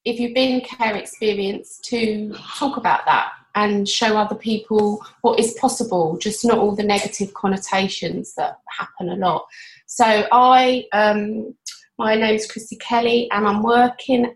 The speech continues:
as a, um, education consultant in the arena for looked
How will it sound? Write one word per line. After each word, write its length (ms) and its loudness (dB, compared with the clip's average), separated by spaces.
as 500 -4
a, 500 -4
um, 420 -6
education 640 -2
consultant 760 -2
in 140 2
the 160 4
arena 340 2
for 340 2
looked 180 -4